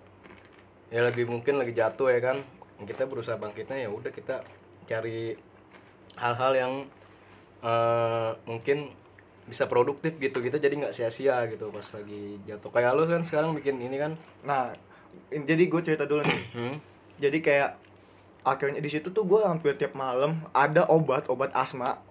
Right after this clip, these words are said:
Speaker 2: sirup gitu. Itu obat, dia ada obat tidurnya.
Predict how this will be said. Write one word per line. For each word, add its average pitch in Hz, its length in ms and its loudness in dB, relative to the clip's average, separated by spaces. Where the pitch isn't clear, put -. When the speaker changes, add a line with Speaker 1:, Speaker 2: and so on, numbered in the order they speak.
Speaker 2:
sirup 139 360 -6
gitu. 139 300 -4
Itu - 240 2
obat, 143 320 6
dia 170 180 6
ada 170 100 8
obat 147 200 6
tidurnya. 151 440 2